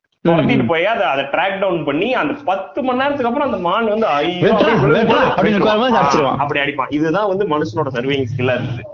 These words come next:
Speaker 2: இ-, அ-, அப்போ வந்து அவன் வீக்கான ஒரு ஆளா இருக்கான். அவனால தனியா இதுல சர்வே பண்ண முடியாதுன்றப்ப, அப்ப நம்ம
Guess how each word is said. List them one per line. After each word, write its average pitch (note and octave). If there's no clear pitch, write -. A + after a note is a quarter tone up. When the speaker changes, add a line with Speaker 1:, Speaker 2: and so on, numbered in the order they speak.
Speaker 2:
இ-, -
அ-, A3
அப்போ A#3
வந்து C#4
அவன் B3+
வீக்கான D#4+
ஒரு A#3
ஆளா F#3+
இருக்கான். D3
அவனால A3+
தனியா C4
இதுல G3
சர்வே F3
பண்ண F#3
முடியாதுன்றப்ப, D#3+
அப்ப D4+
நம்ம E3